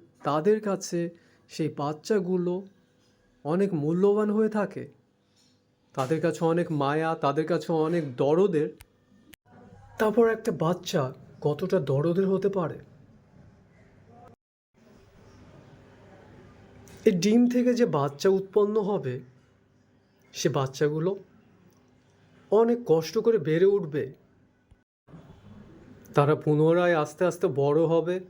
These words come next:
পুনরায় বড় হওয়ার পর সে ডিমগুলো বাচ্চা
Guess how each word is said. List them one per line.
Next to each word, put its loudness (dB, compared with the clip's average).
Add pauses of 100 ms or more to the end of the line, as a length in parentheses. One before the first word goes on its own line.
(1600)
পুনরায় 4
বড় 2
হওয়ার 0
পর -2 (760)
সে -4
ডিমগুলো 0 (3750)
বাচ্চা 2